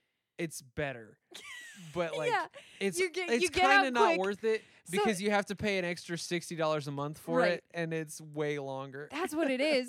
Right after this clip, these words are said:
Speaker 1: <laughs>
Speaker 2: You either get in and out, and it's, like, not as good, or you get the really good one, but you're gonna be
Speaker 1: <laughs>
Speaker 2: there until, like, one in the morning.
Speaker 1: Yep. <laughs> This is your
Speaker 2: I
Speaker 1: night
Speaker 2: think that
Speaker 1: now.
Speaker 2: would be a fun mechanic. Do I think anyone else would think that? No.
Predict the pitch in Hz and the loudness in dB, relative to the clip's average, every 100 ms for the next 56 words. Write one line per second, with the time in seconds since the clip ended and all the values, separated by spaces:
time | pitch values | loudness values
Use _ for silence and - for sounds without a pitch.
0 | - 180 269 311 269 277 294 247 240 285 | -6 -8 -4 -2 0 -2 -2 -8 -4 -4
1 | - 220 269 311 240 247 262 - 240 240 | -4 -10 -8 -6 -6 -4 -6 -6 -4 -4
2 | 233 247 226 220 214 233 220 202 214 233 | -4 -4 -4 -6 -4 -4 -6 -4 -2 -2
3 | 226 220 233 - 233 - 208 175 202 233 | -4 -10 -12 -10 -12 -10 -12 -10 -10 -8
4 | 226 190 202 202 247 226 220 226 320 359 | -8 -6 -6 -4 -2 0 0 4 4 4
5 | 415 247 262 262 277 233 220 233 233 311 | 2 0 -4 -2 0 0 0 -6 -2 -2
6 | 277 247 214 208 233 254 214 190 185 185 | -2 -2 -4 -4 -2 -2 -4 -6 -8 -10
7 | 170 147 165 - _ _ _ _ _ - | -8 -6 -6 -8 _ _ _ _ _ -20
8 | - - - 226 - 262 - 277 - - | -20 -18 -8 -8 0 -2 0 -4 -4 -6
9 | 294 - - 185 208 277 247 - 247 277 | -6 -6 -8 -6 -6 -6 -10 -6 -2 0
10 | 320 254 220 208 196 196 190 196 208 226 | -2 -4 -4 -2 -2 -2 -6 -8 -8 -6
11 | 202 190 196 196 175 165 _ _ - 233 | -8 -10 -16 -14 -14 -18 _ _ -18 -10
12 | 269 254 262 233 247 247 247 240 240 254 | -6 -6 -6 -10 -8 -6 -4 -4 -4 -6
13 | - 285 247 285 294 330 370 349 _ _ | -8 -14 -12 -14 -12 -10 -8 -10 _ _
14 | _ _ 190 185 190 190 | _ _ -20 -16 -14 -14